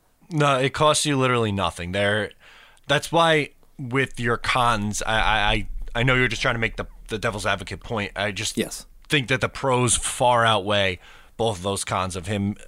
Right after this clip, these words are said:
Speaker 1: the, potentially stunting his confidence and then also the, his, him making mistakes.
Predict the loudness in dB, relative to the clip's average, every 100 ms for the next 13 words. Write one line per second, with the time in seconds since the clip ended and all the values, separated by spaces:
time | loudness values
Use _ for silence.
0 | -20 -12 -10 -8 -12 -14 -2 -2 0 0
1 | 0 0 0 0 0 -2 -4 -4 -4 -4
2 | -6 -6 -10 -6 -4 -4 -4 -2 -2 -2
3 | -4 -2 -4 -6 -12 -16 -12 -10 -10 -12
4 | -12 -8 -4 -4 -4 -8 -8 -8 -10 -12